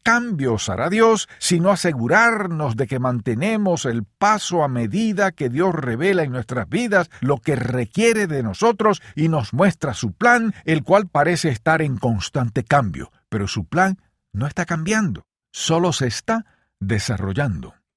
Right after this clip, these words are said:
Ahora bien, Dios también nos dice en Ezequiel, capítulo ocho, versículo dieciocho, lo siguiente: "Pues también yo procederé con furor.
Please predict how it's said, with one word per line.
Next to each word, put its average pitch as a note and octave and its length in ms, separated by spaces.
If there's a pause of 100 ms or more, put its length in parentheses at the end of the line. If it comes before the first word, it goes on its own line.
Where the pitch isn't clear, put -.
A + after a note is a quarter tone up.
(140)
Ahora B2 240
bien, F3+ 400
Dios A3 260
también F#3 480
nos G2 220
dice D3 340
en A2+ 140
Ezequiel, A#2 640 (280)
capítulo A#2 520
ocho, A#2+ 260
versículo G2 600
dieciocho, F#2 840
lo A#2+ 120
siguiente: C3 580 (340)
"Pues A2+ 200
también D3 500
yo F3+ 220
procederé D3 760
con D#3 300
furor. - 760